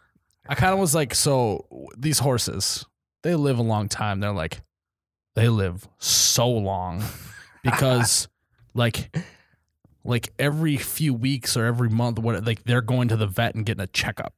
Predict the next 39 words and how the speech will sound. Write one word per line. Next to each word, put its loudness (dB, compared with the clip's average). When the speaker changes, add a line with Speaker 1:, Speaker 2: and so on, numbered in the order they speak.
Speaker 1:
to -8
make 0
sure -2
that 0
they're, 0
got 0
everything -2
they -2
need. 0
Like, -4
it 0
is, 2
like, -2
over 2
the -2
top, 0
and, 0
like, 2
they're 2
only 0
allowed 2
to 0
work -2
for, -2
like, -2
two 0
hours 2
at 2
a 0
time. -2
And -2
once -2
it 2
hits -2
two -2
hours, 0
like, -6
they're -2
done. -6